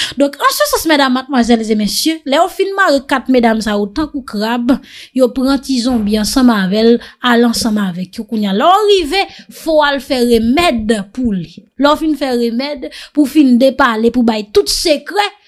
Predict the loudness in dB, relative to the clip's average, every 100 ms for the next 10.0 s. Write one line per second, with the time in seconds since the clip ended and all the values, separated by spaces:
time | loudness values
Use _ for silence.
0 | _ 4 4 2 0 2 2 0 -4 -6
1 | -4 -4 -2 -4 -2 -4 0 2 2 0
2 | 0 -2 -2 -14 -4 -2 -2 2 4 4
3 | 2 0 2 2 0 0 -2 0 0 2
4 | 0 -2 -10 -8 -4 -2 -2 -2 -6 -6
5 | -10 -10 -10 -12 -12 -20 -18 -4 2 4
6 | 4 0 -2 -4 -4 -6 _ -4 0 2
7 | 2 4 2 2 2 2 0 _ _ _
8 | -10 -10 -10 _ -4 0 2 2 0 0
9 | 2 2 2 2 2 2 2 2 4